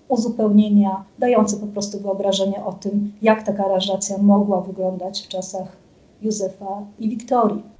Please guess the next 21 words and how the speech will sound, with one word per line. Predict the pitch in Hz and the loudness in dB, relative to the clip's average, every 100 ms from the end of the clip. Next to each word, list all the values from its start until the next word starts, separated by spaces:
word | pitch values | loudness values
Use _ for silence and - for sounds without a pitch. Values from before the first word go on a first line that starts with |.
| - - | -16 -10
Opuszczając | 240 254 - 294 302 277 - - | -6 -6 2 4 6 4 -2 -8
kubik, | 277 254 247 254 214 | -2 -2 0 -4 -6
widzimy | 208 202 214 220 226 220 226 | -4 -4 -4 -6 -2 0 2
jeszcze | 214 208 - 233 | 2 2 0 -2
drzewo | 214 - 269 262 240 | 0 4 4 4 2
genealogiczne | 202 196 185 185 185 185 - 202 180 | 2 0 0 -2 -4 -2 0 2 2
rodziny | 185 185 190 190 | 0 -2 -4 -4
Ulmów | 202 185 190 208 - - _ _ - 208 | -6 -8 -6 -6 -6 -12 _ _ -12 -8
ze | - 208 | -2 0
zdjęciami, | 208 214 - 226 226 | 2 0 2 0 0
poczynając | - 233 240 226 226 214 | 0 -2 0 0 0 -2
od | 202 | -2
zdjęć | - 208 202 | 0 4 4
dzieci | - 247 240 - 214 | 4 -2 -4 -4 -2
Ulmów. | 196 185 185 180 - | -2 -2 -4 -6 -4
Warto | 196 196 196 190 | -2 -2 -2 -6
dodać, | 190 190 185 185 | -4 -4 -4 -4
że | 190 | -6
Wiktoria | 190 202 208 196 190 | -8 -12 -10 -4 -2
w | |
momencie | 196 185 190 202 - 190 196 | -2 -2 -2 -4 -2 -2 -4